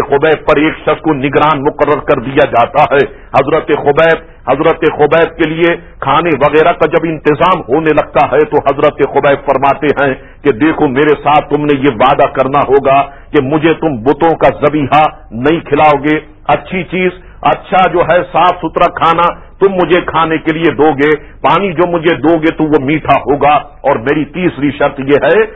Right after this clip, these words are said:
کہ مرنے سے پہلے مجھے بتا دینا کہ جب تم لوگ مجھے مارنے لگو تو اس سے پہلے مجھے بتا دینا تاکہ میں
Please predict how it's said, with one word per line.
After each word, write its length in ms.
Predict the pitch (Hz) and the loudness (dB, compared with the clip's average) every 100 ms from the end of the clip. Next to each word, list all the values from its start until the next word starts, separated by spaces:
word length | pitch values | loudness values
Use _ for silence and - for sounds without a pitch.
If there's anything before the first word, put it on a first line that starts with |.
| - | -10
کہ 100 | - | -4
مرنے 420 | 123 113 147 131 160 | -2 0 0 2 -2
سے 200 | - 135 | 0 -2
پہلے 420 | - 127 147 156 | 0 0 0 0
مجھے 240 | 135 147 | 0 0
بتا 400 | 117 127 - 190 | 0 0 2 0
دینا 300 | 147 156 156 | 0 -2 -2
کہ 120 | 139 143 | -2 -4
جب 140 | 143 | -4
تم 260 | 143 139 135 | -4 -4 0
لوگ 260 | 151 233 - - - | 2 2 -2 -14 -4
مجھے 260 | 139 156 | 0 0
مارنے 440 | 107 123 139 139 131 | 0 0 0 0 -2
لگو 260 | 139 165 226 - - - | 0 2 2 0 -6 -2
تو 120 | 151 | 0
اس 80 | 147 | 0
سے 180 | 180 - | -2 0
پہلے 300 | 147 139 170 | 0 0 -2
مجھے 280 | 151 147 | -2 -2
بتا 400 | 135 143 156 170 156 | 0 0 0 0 0
دینا 240 | 165 156 160 - - 160 | 0 0 -2 -6 -4 -2
تاکہ 240 | 160 151 | 0 -2
میں 240 | 117 180 | -2 0